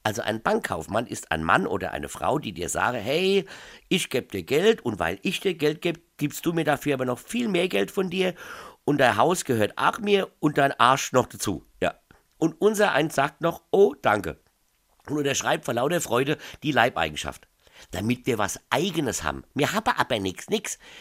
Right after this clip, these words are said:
Außer ein paar übereinander gestapelte Backsteine und einem Ackergrundstück und einem Arsch voll Schulden. Und das finden wir toll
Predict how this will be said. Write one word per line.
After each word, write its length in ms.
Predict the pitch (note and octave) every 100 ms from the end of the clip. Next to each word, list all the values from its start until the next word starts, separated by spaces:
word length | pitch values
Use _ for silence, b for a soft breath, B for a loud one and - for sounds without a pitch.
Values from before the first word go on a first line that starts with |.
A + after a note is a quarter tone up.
| B B
Außer 240 | C#3 E3
ein 80 | F3+
paar 200 | D#3+ E3
übereinander 400 | C#3+ C#3 B2+ E3
gestapelte 420 | D#3 D3 C#3+ B2+
Backsteine 500 | G2+ C3 - F#3 F3+
und 80 | B2+
einem 120 | A2+ -
Ackergrundstück 760 | C#3+ F3 D#3 E3+ - E3+ -
und 100 | C#3+
einem 100 | D#3+
Arsch 240 | A#2+ B2+ -
voll 160 | C#3+
Schulden. 360 | C3+ G#3+ F3 F#2 b b b b
Und 180 | F#3 F3
das 180 | D#3 -
finden 380 | D3 C#3 B2 G#2
wir 160 | G2
toll 320 | F#2+ A2 F#3+